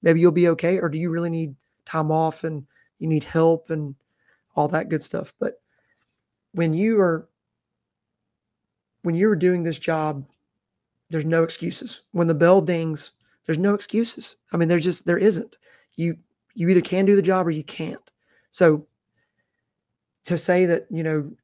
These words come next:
the stress is affecting the quality of service you provide, it's, when we're, when we're just talking at the table and you're telling me that, that's the time to deal with it.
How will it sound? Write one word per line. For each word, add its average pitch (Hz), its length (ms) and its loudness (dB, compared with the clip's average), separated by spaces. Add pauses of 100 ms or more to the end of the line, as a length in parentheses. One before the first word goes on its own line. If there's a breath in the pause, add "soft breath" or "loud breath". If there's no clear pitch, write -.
(140)
the - 80 -16
stress 170 360 0
is 151 100 -6
affecting 165 480 -2
the 147 60 -6
quality 160 380 -2
of 147 80 -6
service 160 340 -2
you 165 80 -6
provide, 160 500 -6 (1400)
it's, - 260 -6 (440)
when 175 280 0
we're, 175 160 4
when 170 140 2
we're 175 100 4
just 190 140 0
talking 180 220 0
at 151 40 -6
the 156 60 -10
table 170 320 0
and 160 60 -2
you're 151 80 -4
telling 165 260 -4
me 180 60 -2
that, 185 300 -4 (120)
that's 165 240 0
the 165 80 -6
time 165 240 -4
to 151 40 -4
deal 156 200 0
with 156 180 -2
it. - 80 -8